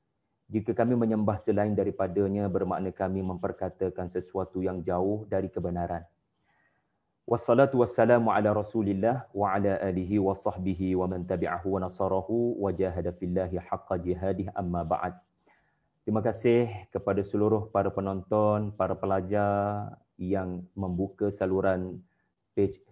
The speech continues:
Facebook Tadabbur Center pada malam ini, malam Jumaat yang diberkati. Alhamdulillah, kita akan bersama, uh, dalam satu majlis ilmu bagi mengupas satu topik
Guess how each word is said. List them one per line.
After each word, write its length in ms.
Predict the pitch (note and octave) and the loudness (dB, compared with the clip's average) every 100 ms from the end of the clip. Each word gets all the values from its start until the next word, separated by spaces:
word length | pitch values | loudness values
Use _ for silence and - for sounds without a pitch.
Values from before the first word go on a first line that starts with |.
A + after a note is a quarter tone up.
| - | -4
Facebook 400 | G2+ - G2 - | -4 -2 -2 -2
Tadabbur 380 | G2 F2+ F#2 F2+ | -2 0 0 -2
Center 400 | F#2+ F2+ G#2 G#2 | -4 -4 -4 -2
pada 240 | F#2+ F2+ | -2 0
malam 320 | F2+ F2+ F2 | 0 0 -2
ini, 400 | F2+ F#2 G#2+ D3 D#3 _ _ _ _ | -4 -2 -4 -4 -10 _ _ _ _
malam 320 | G2 F#2+ F#2+ | -4 -2 -2
Jumaat 400 | F#2+ G2 - A2+ A2 | -2 -2 -2 -4 -2
yang 80 | F#2 | -2
diberkati. 720 | E2 F2+ F2+ F2+ - A2 C#3+ - _ _ _ _ _ _ | 0 -2 -2 -4 -2 -2 -2 -6 _ _ _ _ _ _
Alhamdulillah, 880 | A#2 A2 - B2+ A2 G2+ F#2+ A2 C3 - _ | -2 0 2 2 4 2 2 0 -2 -10 _
kita 240 | G#2+ - A2 | -4 0 0
akan 160 | - | 0
bersama, 480 | G2 G2 - G#2 A2 A2+ A#2 A#2 A2+ - | -2 -2 0 0 2 2 0 0 -4 -6
uh, 320 | G2+ G2 F#2+ | -2 -2 0
dalam 240 | F#2+ F#2+ F#2+ | 0 -2 -2
satu 400 | G#2 G2+ A2+ G2+ | -6 -4 -2 0
majlis 400 | G2 F#2+ F#2 - | 0 0 -2 -4
ilmu 560 | F#2 F2+ F#2+ B2+ G3 - _ _ _ _ _ _ _ _ _ - | -4 -2 -2 -2 -6 -12 _ _ _ _ _ _ _ _ _ -2
bagi 560 | G#2 G#2+ A#2 A#2+ A#2 | 2 2 2 2 2
mengupas 560 | G#2+ A2 A2 A#2 A2+ - | 2 0 0 0 0 0
satu 160 | G2+ | -2
topik 480 | G2 G#2 G2+ A2 G#2 | 0 -2 0 -2 -2